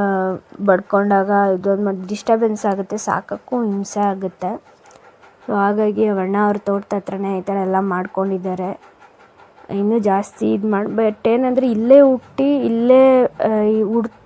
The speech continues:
ಹುಟ್-, ಬೇರೆ ನಾಯಿ ತಂದು ಇಲ್ಲೇ ಹುಟ್ಟಿದೆ ಅಂದ್ರೆ ಬದ್ಕೊಂಬಿಡ್ತಾವಂತೆ. ಬೇರೆ ಕಡೆಯಿಂದ ತಂದ್ರೆ ಬದ್ಕಲ್ಲ. ಇದು ನೋಡಿ ಈ ಥರ ಎಲ್ಲ ಮನೆ ಮಾಡಿದ್ದಾರೆ.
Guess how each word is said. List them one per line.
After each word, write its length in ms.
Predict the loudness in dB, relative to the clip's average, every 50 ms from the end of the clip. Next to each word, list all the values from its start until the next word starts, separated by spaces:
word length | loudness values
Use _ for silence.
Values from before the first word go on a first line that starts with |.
| -8
ಹುಟ್-, 260 | -6 -6 -6 -6 -8 -6 -2
ಬೇರೆ 240 | 2 2 4 4 4
ನಾಯಿ 300 | 4 2 2 2 2 0
ತಂದು 540 | 0 0 -2 0 0 -2 -2 0 0 0 0
ಇಲ್ಲೇ 240 | 0 0 4 4 4
ಹುಟ್ಟಿದೆ 540 | 4 4 0 -4 -4 -4 -2 0 0 0
ಅಂದ್ರೆ 600 | 0 -2 -4 -6 -6 -6 -4 -2 -2 -2 -2 -4 -6 -12 _ _ -16 -8 -2
ಬದ್ಕೊಂಬಿಡ್ತಾವಂತೆ. 1120 | -2 -2 -2 -2 0 2 2 2 2 -2 -4 -4 -4 -4 -4 -4 -6 -8 -8 -8 -10 -10 -10 -14 -20 _ _ -20 -20 -20 -20 -8 0
ಬೇರೆ 300 | 2 4 4 4 4 2
ಕಡೆಯಿಂದ 420 | 2 2 2 2 2 0 0 -2 -2
ತಂದ್ರೆ 420 | -4 -4 -6 -4 -4 -2 -2 -2 -2
ಬದ್ಕಲ್ಲ. 540 | -2 -4 -6 -8 -8 -8 -6 -4 -4 -2 -2 -2 0 0 0
ಇದು 220 | 0 0 0 0
ನೋಡಿ 320 | 0 0 -2 -2 0 0 -2
ಈ 40 |
ಥರ 200 | 0 -2 -2 -2
ಎಲ್ಲ 180 | -2 0 0 0 0
ಮನೆ 360 | -2 -2 -4 -6 -6 -4 -4
ಮಾಡಿದ್ದಾರೆ. 760 | -2 -2 -4 -4 -4 -6 -6 -6 -6 -6 -6 -4 -4 -6 -6